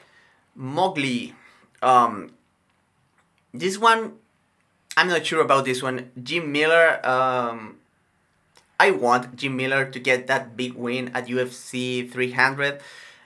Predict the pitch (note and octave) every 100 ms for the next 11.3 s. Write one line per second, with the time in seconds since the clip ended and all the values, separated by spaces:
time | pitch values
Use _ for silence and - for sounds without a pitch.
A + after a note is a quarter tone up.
0 | - B2 C3+ C#3 C3+ C3+ - C#3+ C3+ B2
1 | B2 B2+ B2 B2 - - - - B2+ A#2+
2 | A#2+ B2+ C3+ C#3+ C#3 B2+ B2 A#2 - B2+
3 | B2 B2 B2+ B2 A#2+ A#2 A2+ A2+ A#2+ A#2
4 | - A2+ A#2+ C3+ C#3 D#3+ D#3 - C#3 B2
5 | C#3+ D#3 C3 - F#2 E2 - _ - G#2+
6 | B2 D3 D#3+ D3+ _ - C3+ B2 - -
7 | C3+ B2 - B2 B2 A#2+ B2+ B2+ B2 D3
8 | C#3+ - - - E3 F#3 F3 D3 - -
9 | - - F#3+ F#3 F3 D#3 D3 D3 C3+ B2
10 | C#3 D#3 D3+ C#3+ - C3+ C3 C3 B2+ C3
11 | B2+ B2+